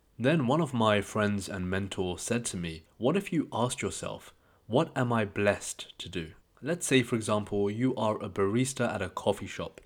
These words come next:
And from the normal thought process of, "I have to serve tired people their coffee so that I can do X, Y, Z," to, "I am blessed to keep people awake and alert and put a smile on their face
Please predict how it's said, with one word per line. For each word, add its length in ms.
And 300
from 160
the 80
normal 400
thought 280
process 520
of, 280
"I 120
have 460
to 160
serve 460
tired 460
people 420
their 140
coffee 540
so 160
that 180
I 140
can 180
do 260
X, 300
Y, 240
Z," 320
to, 340
"I 120
am 180
blessed 600
to 60
keep 280
people 320
awake 480
and 160
alert 500
and 200
put 120
a 40
smile 360
on 100
their 120
face 320